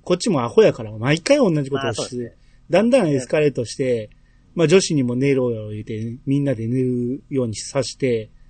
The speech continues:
Speaker 2: うん。
Speaker 1: しまいには後ろ、あの、ロッカーがあるじゃないですか。
Speaker 2: はいはいはい。
Speaker 1: あの、ロッカーの前あたりでみんなが死んだふりみたいなのとかね。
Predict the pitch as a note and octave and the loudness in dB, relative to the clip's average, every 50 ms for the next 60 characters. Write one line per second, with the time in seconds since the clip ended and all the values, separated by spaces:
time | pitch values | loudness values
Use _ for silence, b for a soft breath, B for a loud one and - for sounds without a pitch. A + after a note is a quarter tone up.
0 | - _ G#2+ G2 F2 E2 - - _ - - - G3 G#3 G3+ G3+ G3+ G3 E3+ B2+ | -20 _ -20 -20 -20 -20 -20 -20 _ -8 -4 -2 -2 0 0 0 0 0 0 0
1 | B2 C3 C#3 C#3 - - G#3 F3 B2+ A2+ G#2+ - _ _ _ _ _ _ _ _ | 0 -2 -2 -2 0 2 4 4 2 2 -4 -12 _ _ _ _ _ _ _ _
2 | _ _ _ _ _ _ _ C#3 C3 B2+ A#2+ B2 A#2+ A#2 A#2 B2 C#3+ F3+ F3+ - | _ _ _ _ _ _ _ -6 -4 -2 -2 -2 -4 -2 -2 2 2 0 2 2
3 | - C#3 A#2 A2 G#2+ A2+ A2 A2 G#2 - - B2+ A2+ - - - - - - - | 0 -2 0 -2 -6 -8 -10 -10 -12 -10 -10 -10 -10 -10 -14 -20 -20 -20 -6 0
4 | D#3 B2+ A2+ G#2+ G2+ F#2+ F#2 F2 E2 D#2 - D#3+ D#3+ E3+ F3+ G3 G3+ G3 - - | 0 0 0 0 -4 -8 -10 -12 -14 -8 -6 -2 2 6 8 8 6 6 6 4
5 | F#3+ D#3+ C#3 B2+ B2 B2+ C3 C#3 C#3+ C#3+ D3 D3 D#3+ C#3 B2+ A#2+ A#2+ A2+ B2+ D3 | 6 6 6 4 0 0 2 2 2 2 2 4 2 2 2 0 0 0 2 2
6 | E3 D#3 C3+ A2+ - - - E3 D3 C3 A#2 - A#2+ G#2+ G#2+ G2+ G#2 - G#2 G#2 | 2 2 0 -2 -2 0 2 2 2 2 2 -2 -6 -8 -8 -8 -8 -8 -8 -8
7 | G2+ F#2 G2+ A#2+ B2+ E3+ G3+ | -10 -10 -8 -4 -4 -4 -4